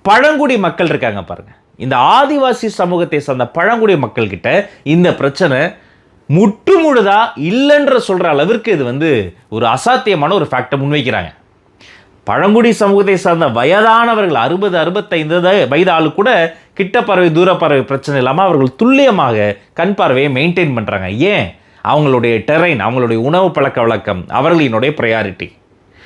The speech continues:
ஆனா நம்ம வீட்ல இருக்கிற குழந்தைக்கு நம்ம ஏ சி போட்டு சொகுசு கொடுத்து செல்லம்லாம் கொடுக்குறோம். ஆனா கண் பார்வை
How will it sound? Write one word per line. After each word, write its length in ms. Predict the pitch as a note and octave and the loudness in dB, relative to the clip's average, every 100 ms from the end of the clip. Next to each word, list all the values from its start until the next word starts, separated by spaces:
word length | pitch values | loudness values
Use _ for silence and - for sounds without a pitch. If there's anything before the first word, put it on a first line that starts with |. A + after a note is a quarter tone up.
| - | -12
ஆனா 220 | - C#3+ C#3 | -4 -2 0
நம்ம 240 | B2 E3 | 2 4
வீட்ல 360 | F#3+ A#3 A3+ G#3+ | 4 2 0 -2
இருக்கிற 280 | D3+ B2+ | 0 -4
குழந்தைக்கு 500 | A2 B2+ C3 A2+ B2+ | -2 -2 -2 -4 -4
நம்ம 180 | A#2+ G#2+ | -4 -2
ஏ 160 | A2 E3 | 0 0
சி 220 | E3 B2+ | 0 -4
போட்டு 300 | - E3 C3+ | -2 -2 -2
சொகுசு 380 | - D3 E3 C3+ | -2 0 0 0
கொடுத்து 440 | C3+ D3 F3 - - - - | -2 0 0 -2 -8 -8 0
செல்லம்லாம் 460 | F#3 A3+ G#3 F#3+ | 2 2 0 0
கொடுக்குறோம். 220 | D#3 B2+ | 0 -2
ஆனா 160 | A#2 C#3+ | -2 -4
கண் 260 | C#3 F3 G#3 | -2 -4 -2
பார்வை 380 | G#3+ F3+ F#3+ | -2 0 -2